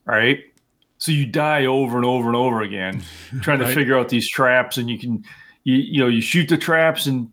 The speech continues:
Speaker 1: you know, parts come out of 'em, and you collect 'em. And basically, when you do it all and you get back to your base, uh, you upgrade your command center, and you upgrade different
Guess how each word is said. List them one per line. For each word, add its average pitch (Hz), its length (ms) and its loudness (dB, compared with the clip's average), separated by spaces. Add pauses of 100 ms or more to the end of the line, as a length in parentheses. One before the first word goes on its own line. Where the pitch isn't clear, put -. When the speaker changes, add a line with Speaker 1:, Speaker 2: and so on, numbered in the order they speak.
(280)
Speaker 1:
you 131 120 2
know, 110 100 2
parts 143 380 -2
come 143 160 0
out 139 180 4
of 127 80 -2
'em, 135 160 2
and 113 80 0
you 107 80 -4
collect 127 400 -2
'em. 123 220 -4 (640)
And 117 440 2
basically, 165 460 2
when 143 140 2
you 120 220 -4 (420)
do 202 180 2
it 180 60 2
all 131 380 2
and 120 200 0
you 120 60 2
get 139 180 2
back 143 240 2
to 131 100 -4
your 143 320 2
base, - 560 -2 (440)
uh, 113 240 0
you 127 260 0
upgrade 135 460 0
your 113 100 -4
command 131 420 2
center, 135 540 -4 (920)
and 120 140 2
you 117 220 2
upgrade 123 560 0
different 123 440 0